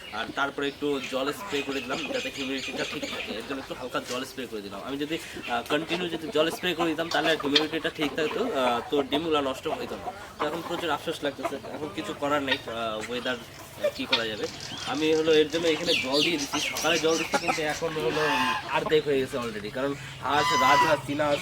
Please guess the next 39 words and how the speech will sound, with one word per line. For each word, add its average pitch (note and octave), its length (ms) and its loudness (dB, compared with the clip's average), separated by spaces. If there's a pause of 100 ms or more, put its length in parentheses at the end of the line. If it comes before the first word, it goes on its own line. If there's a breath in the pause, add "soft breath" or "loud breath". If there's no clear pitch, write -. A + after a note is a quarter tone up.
সবগুলা D3+ 420 4
মিলে C#3+ 280 2
স্নান C#3+ 300 0
করতেছে, C#3 300 -2
বাচ্চাগুলো D3 500 4
স্নান C#3 300 0
করতেছে, C3+ 420 -2 (340)
যার B2 160 2
জন্য C#3 240 -2
সকালে E3+ 300 2
দিচ্ছি। E3 240 -2
এখনই E3+ 340 2
জলটা D3 220 0
নোংরা C#3+ 280 2
হয়ে B2+ 80 4
যাচ্ছে, A#2 340 0
বিকেল D#3 260 -2
হইতে D3+ 200 -2
হইতে - 240 -2
জলের C3 180 0
অবস্থা - 240 0
খুবই C3+ 200 -2
খারাপ। - 280 -4 (2250)
আর A#2+ 60 0 (100)
এই D3+ 120 0
কোনো F3 240 0
হলো E3 160 2
যে D#3 100 -2
বাচ্চাটা, D3+ 420 0
আহ, C3 380 0
রাজহাঁসের D3+ 440 -2
বাচ্চাটা D3+ 440 -2
জল C3+ 120 -2
খাচ্ছে। - 380 0
রাজহাঁসের F3+ 540 0
বাচ্চা - 360 2
দুইটার F4 220 -4
গ্রোথ D#4+ 460 2
একদম C4+ 300 0